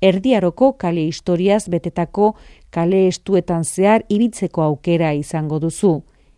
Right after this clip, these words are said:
gidarien azalpenez lagunduta. Herriko monumentuak eta portua ere erakutsiko dizkizute. Uda honetan zehar, bisitak egunero egin daitezke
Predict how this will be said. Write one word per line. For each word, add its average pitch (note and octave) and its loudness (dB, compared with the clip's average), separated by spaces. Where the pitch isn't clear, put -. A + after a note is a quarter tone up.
gidarien B3 2
azalpenez E3 -4
lagunduta. D3+ -4
Herriko B3 2
monumentuak B3+ 2
eta F3+ -2
portua A3 0
ere G3 4
erakutsiko F3 -2
dizkizute. D#3 -4
Uda A#3 6
honetan E3+ 0
zehar, G3+ 0
bisitak G3 0
egunero E3 2
egin E3+ 0
daitezke E3+ 0